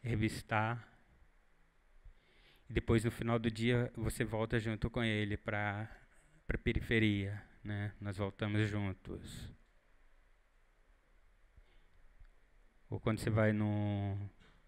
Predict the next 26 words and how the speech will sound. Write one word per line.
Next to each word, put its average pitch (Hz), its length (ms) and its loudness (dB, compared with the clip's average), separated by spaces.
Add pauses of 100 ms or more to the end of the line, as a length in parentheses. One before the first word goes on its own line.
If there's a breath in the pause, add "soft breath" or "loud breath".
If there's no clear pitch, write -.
no 110 100 2
Palácio 107 500 2
das 107 240 4
Artes, - 680 0 (1200)
e, 98 720 -2 (640)
né? 101 380 -2 (760 soft breath)
E 104 80 -2
aí 110 120 4
essas 113 360 2
artes 113 460 2
não 113 240 0
é, 107 520 0
não 113 140 0
é 107 60 6
pra 117 200 6
mim, 101 380 0 (360)
né? 104 140 -2
É 104 60 4
o 104 80 6
Palácio 113 640 4
das 101 220 4
Artes, 98 460 0
né? 104 200 -2
É 104 40 4
o 107 60 2
palácio. 110 840 2